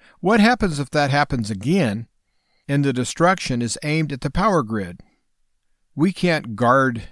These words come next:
every square inch of our power grid, and there's so many big transfer stations and locations that they can hit to knock out power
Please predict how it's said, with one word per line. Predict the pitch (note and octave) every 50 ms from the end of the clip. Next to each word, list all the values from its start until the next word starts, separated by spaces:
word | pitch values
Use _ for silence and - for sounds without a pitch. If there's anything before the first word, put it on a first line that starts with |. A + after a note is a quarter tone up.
| - _ _ _ _
every | - C3+ C3+ C3+ B2 A2+
square | - - - - C#3 C3+ B2+ A#2
inch | F2+ B2+ C#3+ D3 C#3+ -
of | B2 G#2+
our | A#2 G#2+ G#2
power | - - C3 C#3 D3 C3+ B2
grid, | G2+ G2 G#2 G#2 G#2 G#2+ A2+ - _ _ _ _ _ _ _ _ _ _ _ _ _ _
and | - C3 B2+
there's | B2+ B2 -
so | - - E3 F3 F#3+
many | G3 F#3 E3+ E3 D#3 C#3+ C3 A2+ - _ _ _ - A#2 A2 G#2+
big | C#3 D#3+ F3 D#3+ C#3 - - - _ _ _ _
transfer | - - D#3+ D#3 D#3+ D#3 - - - C3 B2
stations | - - - B2 A#2 A#2 A2 - B2+ A#2+ A2 G#2+
and | A#2 A#2
locations | B2 C3+ C3+ B2 - C#3+ C#3 D3 C#3 - - A2+ A2 G2+
that | A2+ A2 -
they | - C#3 C#3
can | - - A#2
hit | G#2+ - - D3+ C#3 A2+ - - - _ _ - - - _ _
to | - - A#2+
knock | B2+ C#3+ D3+ E3+ E3 -
out | D#3 C#3 C3+ B2 - _
power | - - D3 D3+ D3+ C3+ A2+ G#2 G2+ G2